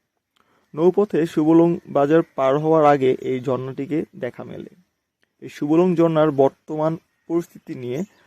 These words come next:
আমাদের আরেকটি ভিডিও আসছে আপনাদের জন্য।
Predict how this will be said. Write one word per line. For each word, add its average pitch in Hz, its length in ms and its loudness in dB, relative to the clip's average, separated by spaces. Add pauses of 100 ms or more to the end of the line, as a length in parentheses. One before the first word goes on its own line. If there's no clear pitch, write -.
(460)
আমাদের 123 380 -6 (120)
আরেকটি 143 260 -4 (100)
ভিডিও 123 280 -4
আসছে - 260 -14 (340)
আপনাদের 127 360 -8
জন্য। 113 200 -8